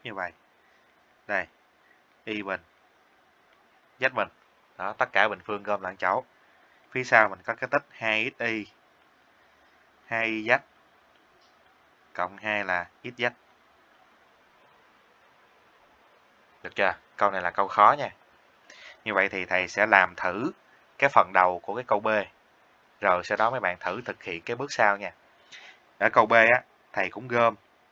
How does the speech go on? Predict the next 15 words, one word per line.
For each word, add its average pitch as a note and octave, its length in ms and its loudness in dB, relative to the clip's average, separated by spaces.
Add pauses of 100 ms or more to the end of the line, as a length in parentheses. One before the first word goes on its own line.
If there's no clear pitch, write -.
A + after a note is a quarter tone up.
(1500)
là F2 320 -4 (200)
A A2 460 4
trừ F#2 220 -8
B F2+ 80 -10
á, G#2 360 -4 (680)
là F2+ 100 -6
một E2+ 200 -12
nhóm. G#2+ 200 0 (1500)
Rồi F2+ 120 -6
mới G#2 120 -2
đem G#2 160 -2
trừ F2+ 240 -6
cho G2 100 -6
C. - 100 -10 (1600)
Bình F#2 140 -6